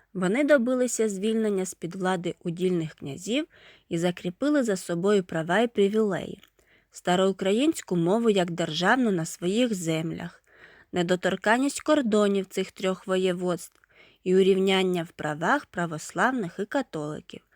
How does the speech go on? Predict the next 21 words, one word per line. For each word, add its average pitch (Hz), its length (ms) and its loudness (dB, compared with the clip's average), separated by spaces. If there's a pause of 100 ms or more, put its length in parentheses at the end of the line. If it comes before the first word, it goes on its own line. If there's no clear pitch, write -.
(400)
А 165 120 -2
це 233 280 -2
було 240 320 2
дуже 190 480 2
важливо 175 520 0
в 175 80 -6
католицькій 165 680 -4
на 170 120 -2
той 156 220 -6
час - 420 -6
Польщі 226 500 -2
та 185 120 2
в 180 60 -2
Європі, 185 640 -2 (380)
де 165 140 0
вже 165 220 -2
почалися 165 680 -2
релігійні 170 680 0
війни. 170 440 -8 (880)
Тим 381 260 4
часом 180 640 -2